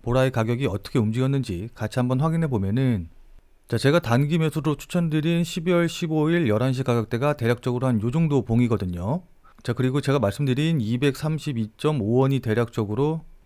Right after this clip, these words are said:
이 가격대였기 때문에 제 문자를 받고 이백삼십이 점 오 원 아래에 매수를 걸어놓으신 분들은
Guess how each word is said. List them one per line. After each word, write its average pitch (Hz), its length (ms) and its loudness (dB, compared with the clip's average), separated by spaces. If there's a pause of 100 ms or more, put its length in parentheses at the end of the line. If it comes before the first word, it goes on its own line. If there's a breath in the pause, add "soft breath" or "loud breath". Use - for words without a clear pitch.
(120)
이 151 180 0
가격대였기 143 520 -2
때문에 113 600 2
제 143 140 0
문자를 131 500 0
받고 151 560 0
이백삼십이 131 760 -2
점 151 280 0
오 110 200 2
원 135 200 4
아래에 120 580 2
매수를 127 280 2
걸어놓으신 147 420 2
분들은 120 520 2